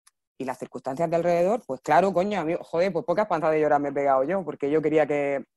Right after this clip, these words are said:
que todos me entendieran y que me qui-, <laughs> que me quisieran mucho y que dijeran, "Venga, vamos, Ana, tú puedes". Y, y ya cuando me dieran un premio, yo agradecer a todo el apoyo. Pero, <laughs> pero puedes llorar, por supuesto, claro.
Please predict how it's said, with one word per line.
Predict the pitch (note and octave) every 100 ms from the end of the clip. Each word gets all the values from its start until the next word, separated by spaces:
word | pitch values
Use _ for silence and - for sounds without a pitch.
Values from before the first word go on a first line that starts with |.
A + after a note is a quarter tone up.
| - - _ _ _ _ _ _
que | -
todos | D3+ G#3
me | F#3
entendieran | E3 D#3 E3+ A#3+ C4 A3+ G#3+
y | E3
que | D#3+
me | D3
qui-, | C3+
<laughs> | F3+ E3 - F3
que |
me | F3
quisieran | D3 C#3+ G#3 E3+ F#3+
mucho | B3+ - G#3 G#3+ - -
y | D3
que | E3
dijeran, | D#3 C#3+ F3+ E3 D#3
"Venga, | B3+ A3+
vamos, | A3+ C4 A3+ -
Ana, | B3 B3 F#3 E3
tú | G#3+ F#3
puedes". | A#3+ A3 F3 -
Y, | - D3+ - D#3 D3+
y |
ya | D#3+ E3
cuando | F3 E3+
me | E3
dieran | F3+ F#3
un | F3+
premio, | F3+ F#3+ G3+
yo | E3+ E3+
agradecer | E3 D3+ C#3+ F3
a | E3+
todo | D#3+ E3
el |
apoyo. | D3 D#3+ E3+ D#3+ _ _ -
Pero, | D#3+ D#3
<laughs> | - - - - F#3 -
pero | - B3 - - - - - - -
puedes | A3+ A3+
llorar, | G#3+ A3+ D4 D#4 -
por | E3+
supuesto, | D#3 B2+ D#3+ - B3+
claro. | D#3+ E3 -